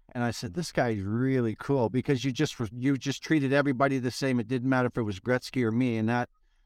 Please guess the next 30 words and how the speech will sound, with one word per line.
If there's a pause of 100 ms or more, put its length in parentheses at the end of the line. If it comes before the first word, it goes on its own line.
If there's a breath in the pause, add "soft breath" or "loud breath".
that's
something
that,
why
you
played
a
long
time.
And
I've
talked
to
other
of
your, (340)
some
of
your
other
teammates,
and, (600)
you
know, (100)
your,
your,
uh,
kindness
and
your,